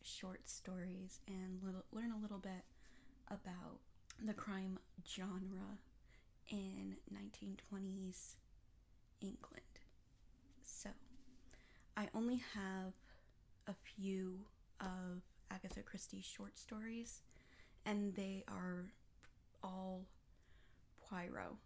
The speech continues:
I will try to get some of her, I will look around this weekend and try to find some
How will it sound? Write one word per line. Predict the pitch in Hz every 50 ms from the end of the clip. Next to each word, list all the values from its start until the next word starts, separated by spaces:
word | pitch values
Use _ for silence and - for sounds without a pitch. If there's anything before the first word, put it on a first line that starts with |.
| - - - - - - - -
I | 208 202 202
will | 196 196 196
try | 190 - - - 196 185 180 180 180 180 190 - -
to | - 202
get | 185 - 180 170 170 165 165 - - - - - - -
some | - - - - 190 175
of | 165 - -
her, | 180 175 170 165 165 165 - - - - -
I | 185 185
will | 185 190
look | 190 196 -
around | 190 185 185 175 175 170 165 170 180 185 - -
this | 196 185 - - -
weekend | 185 175 - 165 165 160 160 160 170 - - -
and | 185 185 185 185 185
try | - - -
to | - 180
find | 180 - 190 180 180 175 170 170 175 - - - - - - - - - - - - - - -
some | - - - - 185 180 175 175 170 165 165 165 165